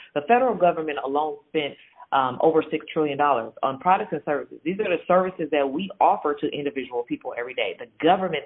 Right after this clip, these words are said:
spends six trillion on that. And by twenty, twenty twenty, that increased spend, and this is during covid, right, when everybody else was, businesses was failing, that, that spend increased by three trillion. So that's nine trillion, right? And by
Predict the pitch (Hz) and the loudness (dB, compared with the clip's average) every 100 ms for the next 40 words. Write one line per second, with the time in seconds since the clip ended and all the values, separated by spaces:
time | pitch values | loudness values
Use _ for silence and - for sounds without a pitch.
0 | - 151 143 - 147 - 175 143 117 - | -6 -8 -6 -6 -8 -6 -2 -2 -4 -6
1 | 139 123 - 110 - - - - 156 156 | -6 -4 -4 -6 -12 -18 -18 -4 2 2
2 | 147 139 127 151 151 135 - _ _ - | 2 2 4 4 4 0 -8 _ _ -6
3 | - 196 190 190 165 165 - 202 170 165 | 0 0 0 -4 -4 -6 -4 -2 -2 0
4 | 240 247 180 170 - _ 170 202 - - | 2 2 0 -4 -12 _ 4 4 2 -4
5 | 214 202 - 180 160 160 151 160 170 - | -4 -4 -8 -4 -4 -2 -2 -2 -4 -2
6 | 143 156 190 202 - - 226 262 226 151 | 2 2 0 -4 -10 0 4 4 4 0
7 | - - 131 156 185 139 143 175 185 180 | -2 -2 2 2 2 2 2 2 4 4
8 | 190 180 180 170 139 165 160 160 165 - | 4 2 0 -8 -4 -2 -2 -8 -14 -16
9 | 135 135 - 254 208 160 - - - - | -10 -8 0 2 2 0 -4 -20 -6 2
10 | 208 254 - - 175 185 - - 240 214 | 4 2 -10 -2 4 4 2 0 2 2
11 | 165 - 190 185 139 131 135 131 - 269 | -2 -2 -2 2 0 0 -6 -4 0 0
12 | 123 - _ - 175 190 170 180 214 240 | 0 -8 _ 2 4 4 2 0 0 0
13 | 233 226 185 120 - 127 160 185 - - | 0 0 0 -4 -4 0 2 0 -8 0
14 | 160 160 165 | 2 6 4